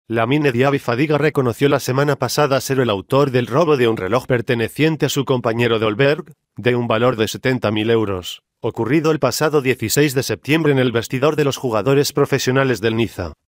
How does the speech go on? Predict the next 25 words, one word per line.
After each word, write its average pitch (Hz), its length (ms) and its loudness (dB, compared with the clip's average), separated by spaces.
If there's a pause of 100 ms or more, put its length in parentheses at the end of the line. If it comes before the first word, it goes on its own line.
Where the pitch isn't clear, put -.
(180)
El 123 140 -2
joven 143 340 2
delantero 117 480 0
pidió 107 220 0
disculpas 127 580 0
por 123 160 0
lo 123 100 2
sucedido 147 520 0
al 139 100 0
club, 110 280 -2 (200)
a 113 80 -8
Dolberg, 135 540 0 (240)
internacional 131 720 0
danés 123 320 0
procedente 123 560 -2
del 117 160 2
Ajax, - 520 -4 (180)
al 131 180 0
capitán 139 480 0
Dante 113 280 0
y - 20 2
al 107 100 -2
entrenador 110 540 0
Patrick 120 440 0
Vieira. 113 500 -2